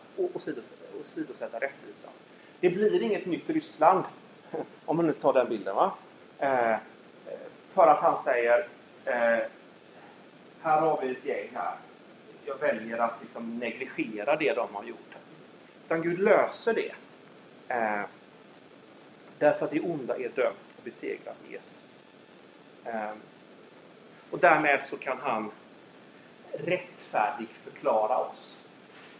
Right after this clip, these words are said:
Då vi nu har gjorts rättfärdiga genom tro har vi frid med Gud genom vår Herre Jesus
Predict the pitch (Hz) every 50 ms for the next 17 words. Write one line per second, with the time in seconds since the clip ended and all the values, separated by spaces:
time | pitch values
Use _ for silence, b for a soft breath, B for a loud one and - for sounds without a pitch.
0 | B - 160 143 143 151 151 151 139 131 135 143 143 127 - - - - 143 -
1 | 139 160 156 - - - - - - - 131 98 95 95 98 107 101 117 117 117
2 | - - - - - - - - 123 139 135 117 107 104 101 - - - - -
3 | 160 143 127 113 - - 202 185 - - - - - - - - - - - -
4 | - - - - 147 - - 123 117 - - - 147 139 117 113 110 117 113 107
5 | 107 - 127 120 110 - - - - - - - - - - - - - - -
6 | - - - - - - - 147 147 131 123 120 120 117 123 120 113 110 113 113
7 | 113 110 - - - -